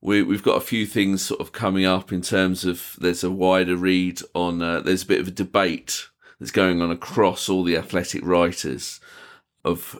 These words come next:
who's got the best goalkeeper, best defence, best midfield, best attack. And me and Dom are both sort of chipping in with Chelsea. We, we've, we've decided not to include, this might be controversial in itself,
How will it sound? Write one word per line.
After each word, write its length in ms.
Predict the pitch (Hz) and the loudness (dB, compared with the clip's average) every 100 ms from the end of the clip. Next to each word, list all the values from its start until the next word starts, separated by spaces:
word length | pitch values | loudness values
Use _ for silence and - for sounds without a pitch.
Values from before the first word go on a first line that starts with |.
| - | 0
who's 240 | 110 98 | 2 2
got 180 | - 90 | 0 -2
the 60 | 82 | 0
best 400 | 87 82 - - | 0 0 -2 0
goalkeeper, 600 | 87 87 - 73 - 87 | 2 2 0 -8 -6 -4
best 300 | 87 85 - | -2 -2 -6
defence, 440 | - 90 82 - | -4 -2 -2 -6
best 340 | - 76 - - | -4 -4 -4 -8
midfield, 480 | - - 78 - | -12 -4 -2 -2
best 260 | - - - | -6 -10 -14
attack. 540 | - 92 69 - - - - - - | -12 -4 -4 -4 -10 -14 -20 -20 -14
And 160 | 60 95 | -2 2
me 120 | 98 | 4
and 100 | 90 | 2
Dom 180 | 98 90 | 2 0
are 80 | 85 | 0
both 320 | 95 92 87 | 2 2 0
sort 160 | - - | -10 -8
of 320 | 80 - - | -10 -12 -10
chipping 400 | - 107 - 90 | 0 0 2 2
in 360 | 87 80 80 90 _ - - - _ | 2 2 -2 -8 _ -20 -20 -20 _
with 140 | 87 - | -12 -2
Chelsea. 480 | 117 95 - 98 95 | 2 2 2 2 4
We, 260 | 117 117 - | 4 4 4
we've, 400 | 117 117 110 - _ - | 4 4 2 -6 _ -2
we've 160 | 123 | 0
decided 500 | 131 127 160 160 151 | 2 4 6 4 4
not 220 | 170 143 | 2 0
to 120 | - 131 | -2 -4
include, 440 | 123 143 127 107 | -4 2 2 2
this 160 | 127 123 | -2 -2
might 220 | 104 92 | -2 0
be 100 | 98 | 0
controversial 640 | 117 101 95 98 95 104 | -2 -4 0 0 0 -4
in 60 | 104 | -6
itself, 320 | - 117 98 | 0 2 2